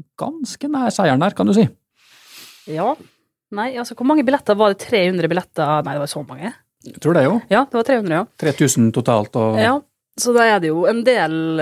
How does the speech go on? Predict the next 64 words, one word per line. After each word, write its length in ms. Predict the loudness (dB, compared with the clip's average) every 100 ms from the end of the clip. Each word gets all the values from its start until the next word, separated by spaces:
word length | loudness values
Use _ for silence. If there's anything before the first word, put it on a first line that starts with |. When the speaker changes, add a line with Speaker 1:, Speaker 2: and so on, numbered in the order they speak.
| -2
Speaker 2:
støtte 420 | -2 -6 -4 -4 -2
på 80 |
Molde 260 | 0 0 2
også, 60 | 2
da, 160 | 2 0
så 160 | -2 -2
det 320 | 0 0 -2
kan 140 | -6 -2
jo 280 | 0 -2
sikkert 240 | -4 -8 -2
hjelpe 240 | -2 -2
litt. 380 | -8 -10 -10 -10
Men, 340 | -6 -4 -4 -4
eh, 300 | -2 -2 -4 _ -20 -20 -20 -10
jeg 120 | -2 2
er 40 |
litt 140 | 2
bekymret 400 | 2 0 0 0
for 80 | 0
noen 160 | 0 2
baner, 520 | 2 2 0 -2 0
da, 120 | 2
som 180 | 0 0
er 140 | 0
både 240 | 0 0 0
liten 380 | -2 -4 -4 -6
og 120 | -6
sikkert 220 | -4 -2
litt 120 | 0
sånn 400 | 0 0 0 -2 -4
hard 440 | -2 0 2 0
og 80 | -2
ekkel, 500 | -4 _ -6 -4 0
og 280 | 2 2 -2 -8 -20 -20 _
jeg 60 | 0
ser 120 | 0
for 80 | 2
meg 60 | -2
at 20 |
det 80 | -2
kan 140 | -2
bli 240 | 0 0 0
litt 140 | 0
sånn 320 | 0 0 0 -4 _ -8
tidlig 560 | 0 2 4 4 2 0
cup-preg 720 | -4 -6 -12 -6 -4 -4 -8
på 100 | -4
det 80 | 0
her, 140 | 0
sånn 240 | 0 -4 -2
litt 140 | -2
sånn 360 | 0 0 0 2
da 80 | 2
Molde 380 | 0 -2 0 -2
spilte 220 | -4 -4
mot 100 | -4
Surnadal, 520 | -2 -2 -2 -2 -2 -2
liksom, 300 | -2 -2 -2
at 80 | -2
det 120 | -2
blir 440 | -4 -6 0 2
vanskelig 420 | 2 0 -2 -4
for 80 | -2
Molde 240 | 0 0